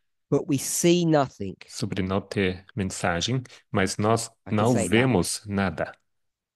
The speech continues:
Speaker 1: And the only reason we can see something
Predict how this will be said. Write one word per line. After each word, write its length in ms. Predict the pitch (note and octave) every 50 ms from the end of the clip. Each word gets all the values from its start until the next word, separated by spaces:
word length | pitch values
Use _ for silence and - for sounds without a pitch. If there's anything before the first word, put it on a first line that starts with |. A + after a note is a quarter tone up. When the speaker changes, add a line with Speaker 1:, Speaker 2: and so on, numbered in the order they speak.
| _ _ _ _ _ _ _ _ _ _ _ _ _ _ -
Speaker 1:
And 240 | D#3+ D3+ D3+ D#3 D#3 D3 - _ _ _ _ _ -
the 140 | D3 D#3 - - -
only 320 | F#3+ G3+ A3+ C4 C#4 C4
reason 420 | A#3+ G3+ A3+ A3 G3+ F3+ G3+ F#3+ F#3
we 100 | F#3 F#3
can 200 | - - F3 D3+
see 380 | - - - - A#3 C4 C4
something 680 | A#3+ - - E3 C3 C3 B2 - - A2+ A2 A2+ C3+ E3+